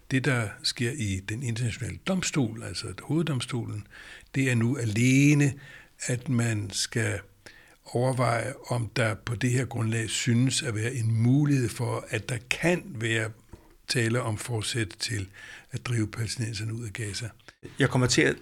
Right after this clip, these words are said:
Speaker 2: vende tilbage med nogle spørgsmål om det her med, du nævnte selv lige, øh, øh, ordet misforståelse. Du kunne godt lige tænke mig at vende tilbage til om et øjeblik, hvad du anser for at være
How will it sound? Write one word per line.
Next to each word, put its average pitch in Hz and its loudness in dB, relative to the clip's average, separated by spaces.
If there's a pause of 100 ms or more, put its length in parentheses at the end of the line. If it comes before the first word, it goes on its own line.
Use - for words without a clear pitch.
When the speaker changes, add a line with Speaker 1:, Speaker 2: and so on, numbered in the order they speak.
Speaker 2:
vende 131 6
tilbage 123 6
med 143 6
nogle 120 6
spørgsmål 117 2
om 110 0
det 123 2
her 117 2
med, 110 4
du 123 0
nævnte 117 6
selv 120 0
lige, 110 0
øh, 101 -4 (800)
øh, - -8 (100)
ordet 113 -2
misforståelse. 127 0 (300)
Du 147 -2
kunne 120 -2
godt 113 -2
lige 135 -2
tænke 123 4
mig 123 4
at 113 2
vende 117 2
tilbage 123 2
til - 2
om 131 2
et 117 0
øjeblik, 117 2
hvad 117 2
du 120 2
anser 110 0
for - -6
at 123 0
være 117 2